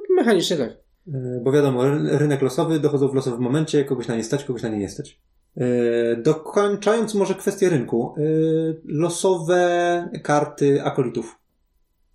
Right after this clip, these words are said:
Speaker 2: Jest deck
Speaker 1: A,
Speaker 2: ośmiu kart
Speaker 1: no
Speaker 2: akolitów,
Speaker 1: tak.
Speaker 2: którzy, który jest deckiem w ciemno, bo każdy z nich jest frakcyjnym akolitą.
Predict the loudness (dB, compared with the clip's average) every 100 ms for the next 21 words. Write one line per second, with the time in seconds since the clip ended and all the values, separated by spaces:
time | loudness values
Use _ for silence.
0 | _ _ _ -10 -2 0 0 0 2 4
1 | 4 2 2 2 2 2 2 2 2 0
2 | -2 0 0 -2 -4 0 2 2 0 0
3 | -4 0 2 2 2 0 0 0 2 0
4 | 0 0 -2 -2 0 0 -2 -6 -4 -4
5 | 0 2 2 2 0 -2 -2 -4 -6